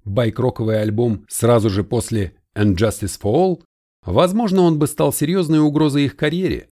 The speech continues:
Но благодаря невероятному коммерческому успеху альбома «Металлика» группа могла позволить себе двигаться абсолютно в любом музыкальном направлении,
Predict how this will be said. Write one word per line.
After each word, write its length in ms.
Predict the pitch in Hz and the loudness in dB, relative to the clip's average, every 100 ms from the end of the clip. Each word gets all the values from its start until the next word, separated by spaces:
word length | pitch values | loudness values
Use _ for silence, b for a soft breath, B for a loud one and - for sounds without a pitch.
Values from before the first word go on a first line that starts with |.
| _ _ _ _ _ - | _ _ _ _ _ -10
Но 240 | 82 95 | -2 0
благодаря 480 | 90 95 92 101 127 | 2 0 2 2 2
невероятному 720 | 117 104 110 131 175 156 143 | 0 2 2 2 0 0 -2
коммерческому 720 | 131 131 135 113 113 - 110 107 | 0 0 0 -2 -6 -4 -2 0
успеху 440 | 101 - 123 - 110 | -2 -2 -4 -4 -6
альбома 400 | 107 101 104 92 | -4 0 0 0
«Металлика» 680 | 90 - 165 147 147 131 - _ _ _ - | -2 -2 -2 -2 -2 -4 -4 _ _ _ -8
группа 400 | 175 220 185 180 | -2 -2 0 2
могла 340 | 165 160 160 | 2 2 0
позволить 460 | - 147 180 170 143 | 0 0 2 0 -2
себе 240 | 156 143 | -2 -2
двигаться 440 | 131 160 143 - 139 | -2 -2 -2 -2 -4
абсолютно 720 | 135 - - 220 247 - 160 | -4 -4 -4 -4 -4 -2 0
в 60 | |
любом 300 | 160 151 156 | 0 0 0
музыкальном 560 | 147 135 139 147 135 131 | 0 -2 -2 -2 0 -2
направлении, 800 | 127 135 139 156 92 62 60 | -2 -2 -2 -2 -2 -6 -14